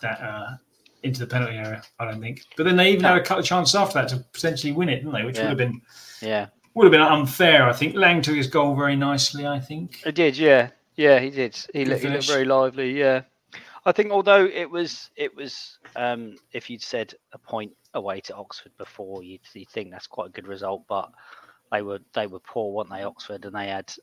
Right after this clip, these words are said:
Speaker 2: pla-, lots
Speaker 1: Yeah.
Speaker 2: of players out. The commentators kept making a point of how weak their bench was compared to
Speaker 1: Mm-hmm.
Speaker 2: ours. So I just think they were there for the taking, really, weren't they?
Speaker 1: Yeah, for sure. For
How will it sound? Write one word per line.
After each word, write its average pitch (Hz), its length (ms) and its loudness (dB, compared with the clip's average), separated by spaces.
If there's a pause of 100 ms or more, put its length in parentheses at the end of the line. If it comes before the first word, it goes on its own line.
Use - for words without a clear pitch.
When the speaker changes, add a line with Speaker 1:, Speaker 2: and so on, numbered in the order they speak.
Speaker 2:
pla-, 117 260 -4
lots 107 40 -10
Speaker 1:
Yeah. 104 260 -6
Speaker 2:
of - 100 -20
players 95 320 -8
out. 98 280 -6 (400)
The 90 100 -18
commentators 98 500 -12
kept - 200 -12
making 98 200 -14
a 95 40 -18
point 95 320 -18
of 95 160 -20 (760)
how 101 160 -6
weak 101 280 -12
their 101 140 -10
bench 101 340 -10
was 92 340 -12 (420)
compared 110 380 -8
to 107 80 -12
Speaker 1:
Mm-hmm. 123 100 -4
Speaker 2:
ours. 95 400 -8 (680)
So - 180 -8
I 98 60 -8
just - 200 -18
think 92 140 -8
they 98 100 -12
were 95 100 -14
there 95 180 -10
for - 100 -20
the 92 60 -16
taking, 95 440 -12
really, 95 260 -16
weren't 101 180 -16
they? 92 120 -18 (500)
Speaker 1:
Yeah, 110 360 -8 (440)
for - 120 -12
sure. 117 320 -8
For - 20 -20